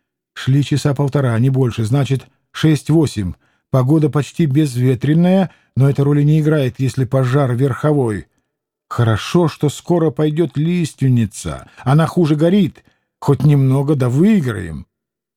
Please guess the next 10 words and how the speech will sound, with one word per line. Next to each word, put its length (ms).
Над 180
головой 440
неслись 460
птицы. 680
С 120
обеих 340
сторон 540
катился 680
неумолчный 920
треск 500